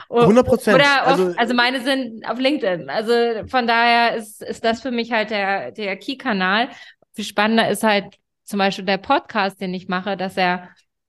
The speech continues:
Speaker 1: ähm, natürlich nicht unter den Top ten gestreamten Podcasts liest, aber diejenigen, die sich das anhören, da sind tatsächlich achtzig Prozent dabei, die sich tatsächlich für das interessieren, ganz im Kern, was wir halt tun. Das heißt,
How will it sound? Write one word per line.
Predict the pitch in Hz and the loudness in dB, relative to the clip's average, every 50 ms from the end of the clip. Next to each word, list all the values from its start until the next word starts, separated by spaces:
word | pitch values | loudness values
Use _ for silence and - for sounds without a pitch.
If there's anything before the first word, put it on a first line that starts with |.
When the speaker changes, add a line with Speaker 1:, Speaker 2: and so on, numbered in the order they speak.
| _ | _
Speaker 1:
ähm, | - 196 185 180 180 185 180 180 180 180 180 - - - _ _ _ _ _ _ _ _ _ _ _ - | 0 2 2 4 2 2 0 0 -2 -6 -8 -14 -20 -20 _ _ _ _ _ _ _ _ _ _ _ -14
natürlich | 180 190 208 202 196 214 208 | -12 -8 -6 -4 -2 0 0
nicht | 214 202 - - | 0 -2 -2 -4
unter | 185 185 196 | -4 -2 -2
den | 180 180 190 190 190 | -2 -2 -4 -4 -2
Top | 214 214 208 208 - _ - | -2 -2 -2 -4 -8 _ -8
ten | - 254 214 208 208 214 214 214 202 | -2 0 2 2 2 2 2 0 0
gestreamten | 196 190 196 - - - 226 220 220 208 - 196 196 | -2 -4 -6 -6 -4 -2 0 0 -2 -2 -4 -6 -4
Podcasts | - 254 254 - - - 180 165 185 185 - - | -2 -2 -4 -4 -4 -4 -2 -2 -4 -6 -8 -12
liest, | 214 226 220 220 - | -10 -10 -8 -6 -4
aber | 202 202 202 | -2 -2 -2
diejenigen, | 180 233 247 247 220 214 202 190 185 | -2 -2 0 0 2 2 0 0 -2
die | 226 277 403 508 466 | -2 -4 -4 -4 -4
sich | 370 - | -6 -6
das | - 214 208 220 | -8 -10 -10 -10
anhören, | - - 165 165 170 175 175 165 156 151 151 156 170 196 208 - _ - | -10 -8 -6 -6 -6 -6 -6 -6 -8 -8 -8 -10 -12 -12 -14 -14 _ -6
da | 190 202 208 - - - | -4 -2 -2 -4 -6 -10
sind | 196 226 220 208 214 | -8 -8 -6 -6 -6
tatsächlich | 220 208 208 - 214 220 220 220 220 202 202 202 - - - | -6 -6 -6 -6 -6 -6 -6 -6 -4 -4 -4 -6 -8 -6 -4
achtzig | 196 208 - - 254 247 - | -4 -4 -4 -6 -8 -8 -8
Prozent | - - 220 208 - 247 208 208 208 214 208 - - | -10 -12 -12 -8 -4 -2 -2 -2 -2 -4 -6 -6 -6
dabei, | 196 190 185 185 185 190 190 196 196 202 - - _ | -6 -4 -2 0 0 2 2 0 -2 -4 -6 -10 _
die | - 196 185 | -10 -8 -8
sich | 190 190 190 - | -8 -10 -12 -14
tatsächlich | - - - - - 202 180 - 190 180 | -14 -14 -12 -8 -8 -8 -8 -8 -10 -12
für | - 190 | -10 -10
das | 170 - 113 - - - | -6 -6 -6 -8 -8 -12
interessieren, | - - 170 - - 185 - - 240 240 214 196 180 170 | -14 -14 -12 -12 -12 -12 -10 -6 -4 -2 -2 -2 -4 -4
ganz | 165 185 190 185 190 - | -6 -6 -8 -8 -8 -10
im | 170 180 | -10 -10
Kern, | - - 220 196 180 175 170 | -8 -6 -4 -4 -4 -4 -6
was | 180 175 - | -8 -8 -8
wir | 185 175 | -8 -6
halt | 170 165 - | -6 -6 -6
tun. | 262 233 190 165 165 | -6 -6 -4 -4 -6
Das | 175 - - | -6 -6 -6
heißt, | 175 170 175 - | -6 -6 -6 -8